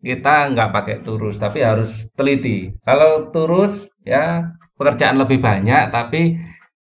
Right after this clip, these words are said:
eh, kita nggak menuntut ketelitian yang sangat tinggi. Jadi, enak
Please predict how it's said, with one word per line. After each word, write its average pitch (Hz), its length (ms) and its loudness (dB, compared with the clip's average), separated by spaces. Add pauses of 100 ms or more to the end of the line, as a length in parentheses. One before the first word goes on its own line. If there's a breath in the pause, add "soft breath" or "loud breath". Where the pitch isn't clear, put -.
(140)
eh, 135 720 4 (160)
kita 147 400 2
nggak 123 160 0
menuntut 135 320 0
ketelitian 135 560 2
yang 123 80 -2
sangat 120 320 -2
tinggi. 101 400 -2
Jadi, 120 480 -2
enak 110 240 -2